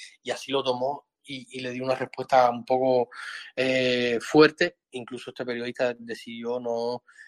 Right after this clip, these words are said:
eh, seguir asistiendo a, a, a las conferencias en Trigoria. Pero en resumen es esto, o sea, yo creo que es un poco la pasión, la tensión, la falta de,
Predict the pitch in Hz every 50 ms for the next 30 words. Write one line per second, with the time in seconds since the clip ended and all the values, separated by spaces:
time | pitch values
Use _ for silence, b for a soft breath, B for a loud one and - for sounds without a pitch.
0 | B B - 120 117 113 - - 123 117 120 123 120 117 - 123 - - 123 120
1 | 123 123 120 120 113 - 117 113 - - 123 117 110 - - _ - - 117 107
2 | - 123 117 117 120 117 - 139 131 127 - b b b b b b 120 120 110
3 | - 123 127 127 127 120 120 127 135 - b b b b b b b _ - 139
4 | 127 123 120 120 - - 127 113 123 123 117 - 151 156 151 139 131 139 147 -
5 | - - - 131 123 120 120 143 156 147 156 151 139 - - 151 143 143 147 135
6 | 123 - - - - - 147 143 143 135 131 117 - - 120 - - - - 143
7 | 143 135 127 123 120 - - - 127 131 - 139 135 131 127 123 120 117